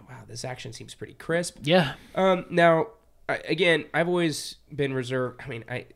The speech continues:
Speaker 1: just, because I've been beaten down by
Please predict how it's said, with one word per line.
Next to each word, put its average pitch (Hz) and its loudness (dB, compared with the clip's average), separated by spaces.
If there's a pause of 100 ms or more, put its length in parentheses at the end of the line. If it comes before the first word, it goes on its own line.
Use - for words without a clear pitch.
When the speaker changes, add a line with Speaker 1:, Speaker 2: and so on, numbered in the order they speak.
Speaker 1:
just, - -12 (800)
because 135 -4
I've 123 -4
been 123 -8
beaten 127 -4
down 117 -8
by 104 -10